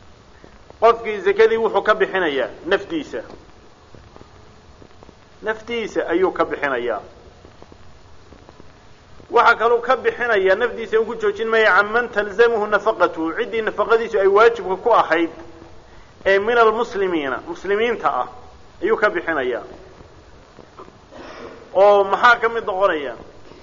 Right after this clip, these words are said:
Dee asalkiisii, aabbihii iyo hooyadii, hadday dee dad fuqaraa yihiin, oo uu isagii nafaqaynayey, waa ka bixinaya. Faraciisii,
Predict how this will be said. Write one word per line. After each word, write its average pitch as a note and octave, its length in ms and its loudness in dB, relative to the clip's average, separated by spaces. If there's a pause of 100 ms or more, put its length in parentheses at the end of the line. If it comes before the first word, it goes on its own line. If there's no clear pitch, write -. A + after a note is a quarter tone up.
(460)
Dee F#3+ 100 2
asalkiisii, G3+ 840 0 (220)
aabbihii A#3 340 0
iyo A3 140 4
hooyadii, G#3 400 2
hadday F#3+ 300 0
dee A3 180 4
dad A3 180 4
fuqaraa G3+ 360 4
yihiin, G3+ 500 -6 (640)
oo F#3 160 6
uu G3+ 80 4
isagii G#3 340 4
nafaqaynayey, F#3 760 0 (340)
waa F3 160 6
ka G#3 80 0
bixinaya. E3+ 440 -4 (540)
Faraciisii, G#3+ 760 2